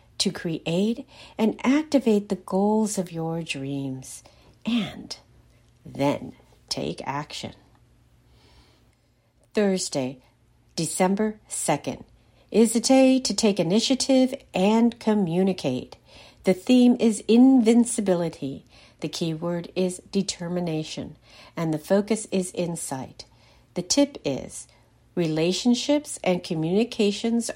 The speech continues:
are on the table. Guard against inertia and do not turn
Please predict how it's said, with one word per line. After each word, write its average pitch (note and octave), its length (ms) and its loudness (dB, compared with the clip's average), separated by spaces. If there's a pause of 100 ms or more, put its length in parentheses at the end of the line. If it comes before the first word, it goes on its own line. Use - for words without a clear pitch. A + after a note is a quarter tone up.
are C#3+ 280 -4
on F3 540 -4
the E3+ 500 -6
table. D3+ 520 -6 (880)
Guard D#3+ 260 0
against G#3+ 460 0
inertia D3 720 -4 (440)
and G#3+ 340 2
do C#4+ 360 4
not C#4 480 4
turn C#3+ 640 -4